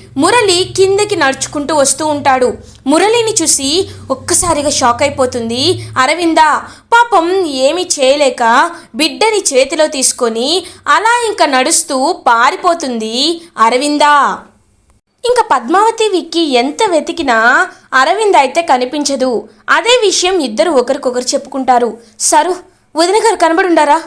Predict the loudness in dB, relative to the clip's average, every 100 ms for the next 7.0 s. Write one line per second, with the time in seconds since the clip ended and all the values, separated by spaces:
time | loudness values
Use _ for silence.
0 | -10 _ -2 0 0 -2 -4 -6 -2 -4
1 | -2 0 0 0 -4 -6 _ _ -2 2
2 | 2 0 0 2 0 -2 -10 _ _ _
3 | -6 -4 0 0 -2 -2 -2 0 -2 -2
4 | -6 -4 -2 -2 -4 -10 _ _ _ _
5 | _ -2 0 2 2 2 0 -2 -6 _
6 | _ _ -6 -6 -6 -2 -2 0 -2 -6